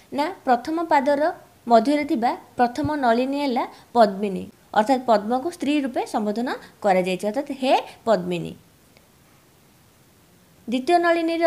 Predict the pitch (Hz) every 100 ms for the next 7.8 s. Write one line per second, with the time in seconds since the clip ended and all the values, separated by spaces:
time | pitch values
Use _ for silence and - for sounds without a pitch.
0 | 320 320 339 330 415 - - 294 277 277
1 | 262 196 190 202 359 539 - - 233 -
2 | 190 - - _ _ _ _ _ - 269
3 | 339 349 339 339 330 339 320 330 320 302
4 | 508 - _ 220 190 220 440 - - 254
5 | 277 285 320 - _ _ - 285 320 254
6 | 269 392 - _ 220 269 269 359 370 320
7 | 339 339 277 226 294 285 302 220